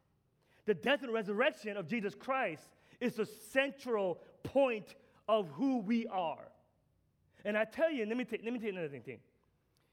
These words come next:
You know who's the most powerful preacher in your life is? It's not Roy or it's not me.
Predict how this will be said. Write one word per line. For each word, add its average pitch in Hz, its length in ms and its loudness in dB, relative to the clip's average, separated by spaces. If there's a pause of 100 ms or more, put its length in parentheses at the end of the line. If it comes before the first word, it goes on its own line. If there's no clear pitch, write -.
(120)
You 202 140 0
know 330 100 0
who's 294 140 0
the 226 60 -2
most 214 240 -2
powerful 233 440 0
preacher 226 460 -8
in 202 80 -6
your 185 120 -4
life 175 280 -4
is? 208 140 -8 (580)
It's 160 140 -8
not 214 260 2
Roy 175 300 2
or 160 80 0
it's 135 80 -10
not 156 220 -4
me. 127 240 -10